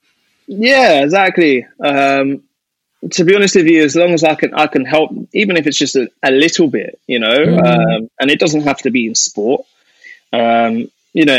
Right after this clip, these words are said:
Speaker 1: everybody has their struggles. I have my struggles, and I've looked for help. And, you know, that's something that I, I would like to give off,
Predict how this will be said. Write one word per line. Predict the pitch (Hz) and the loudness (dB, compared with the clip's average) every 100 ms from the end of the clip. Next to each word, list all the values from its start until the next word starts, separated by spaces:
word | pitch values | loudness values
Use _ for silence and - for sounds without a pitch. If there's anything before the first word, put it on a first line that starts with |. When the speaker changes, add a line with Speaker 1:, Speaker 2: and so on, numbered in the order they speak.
| 117 | 2
Speaker 1:
everybody | 151 147 143 | 2 2 0
has | 127 135 | 0 -2
their | 131 123 | -2 -2
struggles. | - 165 127 110 - | 0 0 0 -2 0
I | 147 | 0
have | 143 123 | 2 0
my | 127 | 0
struggles, | - 139 131 147 127 | 0 0 2 0 0
and | 127 127 127 135 | -2 0 -4 -2
I've | 160 170 160 | 0 2 2
looked | 127 - - | 0 -4 -4
for | 123 | -2
help. | 113 110 95 - | 0 0 -2 -8
And, | - 117 113 110 _ _ _ _ _ _ | -6 -6 -6 -10 _ _ _ _ _ _
you | 139 | 0
know, | 131 | 2
that's | 127 135 | 2 2
something | - 139 139 131 | 0 0 0 0
that | 127 - | -2 0
I, | 135 135 127 123 - | 2 2 2 0 0
I | 147 | 2
would | 143 131 127 | 2 2 2
like | 123 123 | 0 0
to | - 131 123 120 - _ _ - - | 0 0 0 -4 -10 _ _ -14 -2
give | 139 123 | 0 2
off, | 123 | 0